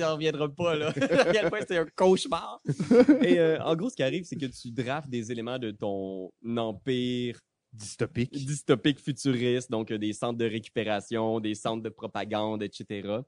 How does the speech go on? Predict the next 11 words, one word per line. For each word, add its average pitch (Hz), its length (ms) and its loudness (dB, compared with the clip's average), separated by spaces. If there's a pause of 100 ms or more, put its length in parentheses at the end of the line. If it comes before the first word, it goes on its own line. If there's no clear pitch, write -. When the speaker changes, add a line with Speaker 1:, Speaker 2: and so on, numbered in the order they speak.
(460)
Speaker 1:
C'est 160 140 -2
vraiment, 185 440 -2
le 131 140 -6
but, 139 160 -6
c'est - 100 -16
de - 60 -20
faire 117 160 -4
le 98 80 -8
plus 104 220 -6
de 101 80 -4
points. 107 360 -4